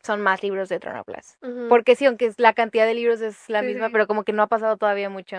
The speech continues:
Speaker 2: Ujú.
Speaker 1: Que eso es lo que tiene Throne of Glass, que es que es lento. O sea, lo disfrutas porque va lento. Y te digo, a mí, a mí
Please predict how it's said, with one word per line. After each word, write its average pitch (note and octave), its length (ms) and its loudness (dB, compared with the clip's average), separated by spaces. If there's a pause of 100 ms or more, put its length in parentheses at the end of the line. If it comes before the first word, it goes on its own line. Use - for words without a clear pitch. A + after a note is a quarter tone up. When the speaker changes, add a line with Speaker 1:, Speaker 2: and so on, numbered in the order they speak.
Speaker 2:
Ujú. B3 380 -14 (800)
Speaker 1:
Que B3 100 4
eso B3 80 -4
es C#4+ 40 -2
lo D#4 80 -2
que C4+ 80 -2
tiene A#3 380 -2
Throne A3 200 0
of G3+ 60 -4
Glass, A3 240 2
que G3 100 -6
es F#3+ 100 -10
que A#3 120 0
es A#3+ 160 -6 (340)
lento. F3 400 -6 (160)
O - 60 -16
sea, F#3+ 560 -2
lo G#3 240 -6
disfrutas A#3+ 460 0
porque G#3 640 -4 (340)
va G#3+ 120 6
lento. G#3+ 280 -2
Y A#3+ 80 -4
te B3 100 -2
digo, A#3+ 140 2
a A3+ 60 2
mí, A#3 200 -8
a A#3 80 0
mí A#3+ 260 0